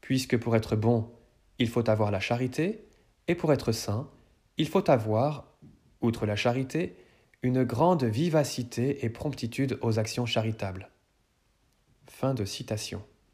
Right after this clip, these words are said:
Vous l'avez compris, ces trois manières d'être déconfinés, nous pouvons les vivre dès maintenant. À nous de choisir laquelle nous convient. L'autruche, la poule ou l'aigle.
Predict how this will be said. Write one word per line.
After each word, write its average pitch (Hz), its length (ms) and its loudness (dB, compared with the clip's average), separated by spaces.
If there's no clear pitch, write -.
Vous 104 200 0
l'avez 117 220 6
compris, 131 420 -2
ces - 180 -2
trois 190 200 4
manières 180 360 4
d'être 127 240 0
déconfinés, 120 840 0
nous 127 120 0
pouvons 127 320 0
les 117 140 4
vivre 113 320 -2
dès 147 360 2
maintenant. 113 720 0
À 160 200 4
nous 180 180 2
de 131 140 2
choisir 127 480 0
laquelle 123 460 2
nous 113 100 0
convient. 113 500 0
L'autruche, - 640 -2
la 110 120 2
poule 160 400 0
ou 127 60 0
l'aigle. 101 400 2